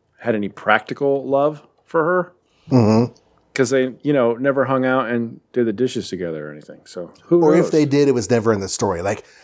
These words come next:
Speaker 2: as, as coworkers, they probably spent hours and hours and hours together.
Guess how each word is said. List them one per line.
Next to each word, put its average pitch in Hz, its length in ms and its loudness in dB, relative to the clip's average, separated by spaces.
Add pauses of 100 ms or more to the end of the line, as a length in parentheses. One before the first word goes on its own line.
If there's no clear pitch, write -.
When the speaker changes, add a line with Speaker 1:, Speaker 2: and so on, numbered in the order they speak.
(200)
Speaker 2:
as, 185 240 2
as 160 240 0
coworkers, 120 840 0
they 131 100 2
probably 180 300 2
spent 131 300 -2
hours 117 340 2
and 104 100 -6
hours 95 240 -4
and - 140 -10
hours 123 460 0
together. - 500 -14